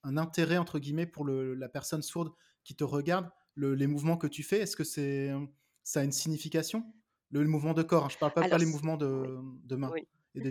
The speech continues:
Speaker 2: C'est
Speaker 1: visage.
Speaker 2: pas de la danse parce que je suis une très mauvaise <laughs> danseuse, je crois. Mais, heu, mais en fait, ça s'apparente à la danse parce que je, en f-,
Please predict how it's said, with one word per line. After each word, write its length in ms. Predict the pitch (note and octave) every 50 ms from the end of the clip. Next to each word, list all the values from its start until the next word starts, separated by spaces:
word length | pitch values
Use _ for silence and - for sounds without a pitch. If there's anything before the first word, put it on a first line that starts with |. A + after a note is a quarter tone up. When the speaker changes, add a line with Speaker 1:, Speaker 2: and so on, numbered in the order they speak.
| B2+
Speaker 2:
C'est 120 | C#3 C3+ B3
Speaker 1:
visage. 40 | -
Speaker 2:
pas 100 | B3+ C#4
de 40 |
la 120 | C#4+ C#4 C4+
danse 300 | A3+ A#3+ C4 D4 - -
parce 180 | - C4 - -
que 100 | - A#3+
je 180 | - - -
suis 340 | B3 - - C4 A#3+ A#3 A#3
une 100 | B3+ A3+
très 220 | - - - F#4 E4+
mauvaise 340 | C#4 E4 C4 B3+ C#4 A#3 G#3+
<laughs> 0 |
danseuse, 840 | A#3 - - - - - - - - - B3+ D4+ - G#3+ G#3+ A#3 -
je 40 |
crois. 400 | F#3 - - - - - - A#3 - - - - - A4 G#4 E4+ D#4 B3 B3+ C#4 C4 G3
Mais, 380 | G#3 A3 A3+ A#3 A#3+ A#3+ A#3+ A#3
heu, 260 | A3+ A3+ A3 A3 A#3 A3+ - C#4+ F#4+ E4 -
mais 220 | - A3+ B3 C#4+ -
en 100 | - A#3+
fait, 200 | - - G4+ -
ça 80 | D#4+ C#4
s'apparente 540 | - C#4 A#3+ - A3 G3+ F#3+ B3 D4 E4 -
à 60 | A3
la 120 | F3+ F3
danse 400 | E3 E3 D#3+ E3 E3+ - - - F#3 - - - -
parce 280 | - F#3+ F#3+ - - -
que 200 | - A#3+ A#3+ A#3+
je, 180 | G#3 G3 G#3 - - - - -
en 140 | D#3+ F3+ F#3+
f-, 140 | - -